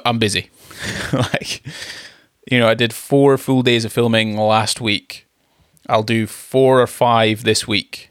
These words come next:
No, four this week. Um, the business that I'm invested in is, uh, doing a hypertrophy camp weekend, so I'm up filming, taking pictures for that.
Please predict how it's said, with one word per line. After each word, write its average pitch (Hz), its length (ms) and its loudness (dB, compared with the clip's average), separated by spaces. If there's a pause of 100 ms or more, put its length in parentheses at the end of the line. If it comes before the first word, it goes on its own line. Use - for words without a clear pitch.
(140)
No, 110 160 0
four 139 320 2
this 110 180 -2
week. - 360 -4 (260)
Um, 104 560 -2 (440)
the - 60 -4
business 123 280 0
that 123 100 0
I'm 110 220 -2
invested 117 440 -2
in 104 340 -2 (160)
is, 104 640 -4 (140)
uh, 87 320 0
doing 117 260 -2
a 104 320 2
hypertrophy 131 500 -2
camp 123 380 -6
weekend, 117 500 -2
so 107 380 -2
I'm 101 120 -4
up - 140 -8
filming, 113 320 -2
taking 110 200 -8
pictures 104 280 -10
for 120 120 -4
that. 127 360 0